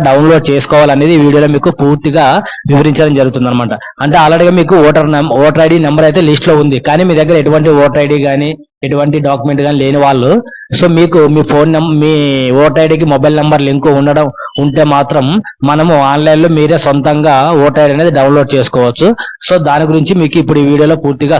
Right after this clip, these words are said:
సమాచారం మనం అందించడం జరుగుతుంది. So, కావున ఇంకా మా స్మార్ట్ రంగా YouTube ఛానల్ని సబ్స్క్రైబ్ చేయని వాళ్ళు ఉంటే, ప్లీజ్ సబ్స్క్రైబ్ చేయండి. అలాగే ఈ వీడియోని లైక్ చేయండి, ఈ సమాచారాన్ని మరింత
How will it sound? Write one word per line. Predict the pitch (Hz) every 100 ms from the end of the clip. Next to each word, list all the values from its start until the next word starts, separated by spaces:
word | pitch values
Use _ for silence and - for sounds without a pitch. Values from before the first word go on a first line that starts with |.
| 135
సమాచారం | 135 135 143 139
మనం | 131 156
అందించడం | 135 135 135 147 139
జరుగుతుంది. | 123 123 120 165 233 - -
So, | 180 165
కావున | 143 151 160 143
ఇంకా | 139 160 147
మా | 143 139 -
స్మార్ట్ | 156 139 147
రంగా | 151 143
YouTube | 139 151 -
ఛానల్ని | 147 143 139 139 165 - -
సబ్స్క్రైబ్ | 147 - 170 139
చేయని | 147 147
వాళ్ళు | 147
ఉంటే, | 147 -
ప్లీజ్ | 147 160 -
సబ్స్క్రైబ్ | 135 - 147 135
చేయండి. | 131 143 156 190 151
అలాగే | 139 139 147 156
ఈ | 139 135
వీడియోని | 131 147 165 131
లైక్ | 131 -
చేయండి, | 131 131 147 180 185
ఈ | 135 123
సమాచారాన్ని | 135 135 139 139 151 131
మరింత | 135 135